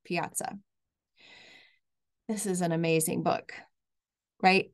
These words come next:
If you want to read a book about friendship, especially adult friendship, and how it can survive and maybe how it can't, then this is a book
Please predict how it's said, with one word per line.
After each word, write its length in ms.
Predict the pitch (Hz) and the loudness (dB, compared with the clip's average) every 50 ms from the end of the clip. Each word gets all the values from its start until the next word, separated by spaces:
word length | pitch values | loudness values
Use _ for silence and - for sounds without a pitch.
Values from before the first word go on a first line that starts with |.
| _ _ | _ _
If 200 | - 214 202 202 | 4 4 6 8
you 180 | 214 220 254 294 | 8 8 10 10
want 200 | 339 330 330 330 | 10 12 12 12
to 60 | 320 | 10
read 160 | 302 302 285 | 10 10 8
a 60 | 269 247 | 8 8
book 200 | 240 233 226 - | 8 6 6 6
about 340 | 233 220 208 208 - - | 6 6 6 6 4 0
friendship, 480 | - - - - 180 - - - - - - - _ _ _ _ _ _ _ _ _ _ _ _ | -4 -6 -6 -6 -6 -8 -10 -10 -10 -12 -14 -20 _ _ _ _ _ _ _ _ _ _ _ _
especially 460 | - - - 185 170 - - 208 214 233 | -8 -2 0 0 0 2 2 4 6 6
adult 300 | 226 196 170 143 - - | 8 6 4 2 0 -4
friendship, 480 | - - - - - - - - - - - _ _ _ | -8 -8 -6 -8 -8 -8 -8 -8 -10 -12 -16 _ _ _
and 440 | - 180 170 165 165 165 170 180 180 - _ _ _ _ | -4 -4 -2 -4 -4 -4 -6 -8 -8 -12 _ _ _ _
how 180 | - 151 170 | 0 2 2
it 80 | 185 180 | 2 2
can 160 | - 233 226 | 2 2 2
survive 720 | 220 - 254 233 214 190 190 170 170 165 170 208 285 339 349 - - _ _ _ _ _ _ - | 4 4 4 4 6 6 6 6 6 6 6 4 4 2 0 -4 -12 _ _ _ _ _ _ -6
and 120 | 180 185 | -4 -2
maybe 240 | 175 175 175 202 202 | -2 0 2 2 2
how 180 | 220 208 202 190 | 4 4 4 4
it 140 | 185 - - | 4 2 -2
can't, 640 | - - 226 208 247 330 381 - - - - - - _ _ _ _ - - - _ _ _ _ _ - | -2 2 4 4 6 4 2 0 -2 -6 -8 -8 -12 _ _ _ _ -20 -20 -20 _ _ _ _ _ 4
then 160 | 220 220 214 | 6 6 6
this 200 | 202 202 202 - | 6 4 2 0
is 120 | 185 185 | 0 0
a 40 | 202 | 2
book 320 | 160 175 160 - - - | 2 2 2 0 0 -6